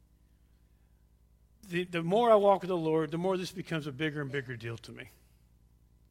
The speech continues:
'Cause the more the reality of that moment is going to be so, so important to us. Have you ever had somebody that you really respected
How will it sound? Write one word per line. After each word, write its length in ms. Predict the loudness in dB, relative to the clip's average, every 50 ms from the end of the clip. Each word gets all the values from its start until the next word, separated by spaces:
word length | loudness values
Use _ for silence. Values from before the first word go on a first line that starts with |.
| _ -20 _ _ _ _
'Cause 160 | -14 -10 -8
the 60 | -4
more 180 | -2 0 0 0
the 100 | 0 -2
reality 640 | -2 0 2 4 6 6 6 4 0 -2 -4 -8
of 100 | -6 -2
that 220 | -2 -4 -4 -4 -6
moment 400 | -8 -6 -6 -6 -8 -12 -16 -18 -20 _ _ _ _ _ _ _ _ _ _ _ _ _ _ _ _
is 100 | -18 -12
going 200 | -8 -6 -6 -6
to 80 | -6 -10
be 100 | -10 -8
so, 480 | -8 -8 -8 -4 -2 0 0 0 -2
so 400 | -4 -8 -8 -6 -6 -6 -6 -6
important 380 | -10 -12 -12 -14 -14 -14 -14 -16
to 180 | -18 -16 -16 -18
us. 300 | -18 -20 -20 -20 -20 _ _ _ _ _ _ _ _ _ _ _ _ _ _ _ _ _ _ _ _ _ _ _
Have 120 | -2 2
you 60 | 2 2
ever 140 | 2 6
had 160 | 6 6 6 4
somebody 360 | 2 2 2 2 2 -2 -2
that 160 | -2 -4 -6
you 180 | -4 -4 -4 0
really 180 | 0 0 -2 -2
respected 840 | -4 -4 -6 -6 -4 0 0 0 0 0 -4 -4 -4 -4 -4 -8